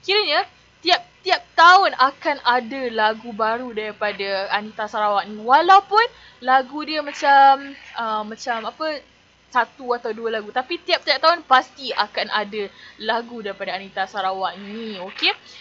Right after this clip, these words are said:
Dan bukan itu saja, dia pergi ke luar negara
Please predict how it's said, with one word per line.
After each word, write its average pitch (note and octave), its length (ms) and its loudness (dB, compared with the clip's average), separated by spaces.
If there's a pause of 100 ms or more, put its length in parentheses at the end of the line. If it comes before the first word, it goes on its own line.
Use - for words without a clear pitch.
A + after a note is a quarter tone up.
Dan D4+ 480 4 (960)
bukan D#4+ 320 -4
itu B3+ 160 -12
saja, G#3+ 480 -4 (380)
dia D4+ 320 -2 (240)
pergi C#4+ 240 -6
ke D4 320 -6
luar C4 320 4
negara G3+ 400 0